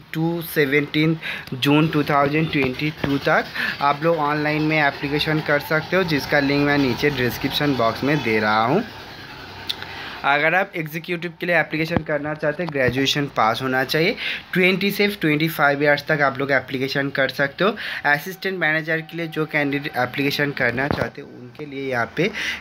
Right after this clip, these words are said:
graduation pass होना चाहिए ट्वेंटी वन years से ट्वेंटी टू years के तक application कर सकते हो। कोई भी experience नहीं चाहिए, बिल्कुल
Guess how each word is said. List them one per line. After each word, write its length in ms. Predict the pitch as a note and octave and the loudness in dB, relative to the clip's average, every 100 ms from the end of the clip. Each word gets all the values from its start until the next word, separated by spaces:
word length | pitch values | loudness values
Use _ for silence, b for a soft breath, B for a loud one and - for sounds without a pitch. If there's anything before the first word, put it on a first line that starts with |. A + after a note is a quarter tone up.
| - | -2
graduation 540 | C3+ C3+ C3 C#3 D3 | 4 4 4 -2 -4
pass 320 | C#3 C3 B2 C3 | -2 0 0 0
होना 140 | C3+ | -2
चाहिए 180 | C#3+ D#3+ | -2 -2
ट्वेंटी 320 | C#3+ B2+ C3+ | 0 0 0
वन 300 | B2+ A#2+ A#2+ | 0 0 0
years 200 | B2 B2 | 0 -2
से 140 | F3 | -4
ट्वेंटी 500 | F3 C3 A#2 A2+ E3 F3 - | -6 -4 -4 -4 -8 -10 -6
टू 180 | E3+ D#3+ | -2 2
years 260 | C3 B2 | 2 0
के 160 | - B2+ | -6 -10
तक 240 | - C3+ D#3+ B B A#2+ | -4 -6 -4 B B -2
application 540 | A#2+ A2+ A#2 C#3 E3 | -2 -4 -4 -2 -2
कर 200 | E3+ G#2+ | 0 -2
सकते 360 | - G2+ G2+ A2 | -2 -6 -4 -8
हो। 80 | - | -6
कोई 220 | A#2 A#2+ | -2 -2
भी 260 | A#2+ D#3 D#3+ B B - | 0 0 0 B B 0
experience 640 | D3 - - F#3 F3 F#3+ F3+ | 0 0 -2 0 2 4 4
नहीं 240 | F3 F3+ | 2 2
चाहिए, 280 | F3 F3 F#3+ | 4 4 4
बिल्कुल 580 | D#3+ C#3+ C3+ - E3+ | 2 0 -2 -4 -4